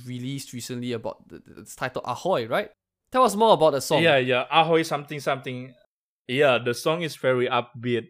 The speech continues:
Speaker 2: but I, I, I fucking hate that song.
Speaker 1: <laughs>
Speaker 2: I fucking hate and love that
Speaker 1: It's,
Speaker 2: song.
Speaker 1: yeah,
Speaker 2: I
Speaker 1: it's
Speaker 2: fucking
Speaker 1: like a
Speaker 2: hate and love
Speaker 1: love-hate
Speaker 2: that
Speaker 1: relationship
Speaker 2: song.
Speaker 1: we have, that song, right?
Speaker 2: Yeah, yeah, yeah. Why, why do I,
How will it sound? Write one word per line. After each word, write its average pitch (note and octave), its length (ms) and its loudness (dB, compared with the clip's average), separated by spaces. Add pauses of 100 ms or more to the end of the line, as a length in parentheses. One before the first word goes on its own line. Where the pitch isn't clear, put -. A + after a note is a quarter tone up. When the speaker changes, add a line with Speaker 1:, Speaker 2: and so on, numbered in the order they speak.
Speaker 2:
but G#2+ 400 -6 (300)
I, A#2+ 680 -2 (300)
I, A#2+ 540 -2 (140)
I B2 180 -2
fucking A#2 360 -8
hate G#2+ 140 -2
that G#3+ 220 4
song. A3 380 0
Speaker 1:
<laughs> F#3+ 380 2
Speaker 2:
I - 140 6
fucking C3+ 380 -2
hate B2 320 -2
and A#2 240 -2
love C3 260 4
that A#2 140 0
Speaker 1:
It's, F#3+ 100 -6
Speaker 2:
song. G#2+ 220 -6 (360)
Speaker 1:
yeah, - 100 2
Speaker 2:
I - 20 10 (160)
Speaker 1:
it's A3 100 8
Speaker 2:
fucking G3+ 60 4
Speaker 1:
like C#3+ 80 6
a D3+ 40 6
Speaker 2:
hate E3 80 8
and G3+ 80 4
love A3 200 8
Speaker 1:
love-hate C3+ 180 6
Speaker 2:
that - 60 2
Speaker 1:
relationship A2+ 340 -4
Speaker 2:
song. D3 100 -6
Speaker 1:
we C3 100 -4
have, C#3+ 240 -2
that A2 140 -6
song, B2 300 -6
right? B2+ 260 -2
Speaker 2:
Yeah, F3+ 280 4
yeah, E3+ 240 4
yeah. C3 300 -4 (640)
Why, E3 500 8
why D#3 260 4
do F#3+ 200 0
I, F#3 40 -4